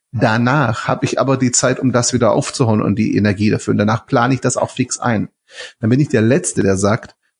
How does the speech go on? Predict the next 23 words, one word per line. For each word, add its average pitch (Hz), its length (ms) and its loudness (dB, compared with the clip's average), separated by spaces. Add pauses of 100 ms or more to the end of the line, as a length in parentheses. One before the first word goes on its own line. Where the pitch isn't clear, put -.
(140)
halte 127 300 0
dich 110 220 -2
immer 127 200 2
zurück. 131 480 0
Es - 160 -4
gibt 160 180 -2
Phasen, 120 400 0
da 107 100 0
musst 123 300 -2
du, 147 300 0
entschuldigt 107 400 -2
den 110 80 -2
Ausdruck, - 400 -2
einfach 107 340 -2
ranklotzen 117 720 0
und 131 160 -2
der - 60 -4
Schwabe - 340 0
würde 117 140 0
jetzt 113 140 -2
sagen, 101 280 2
malochen. 117 680 2 (360)
Ähm, 117 420 2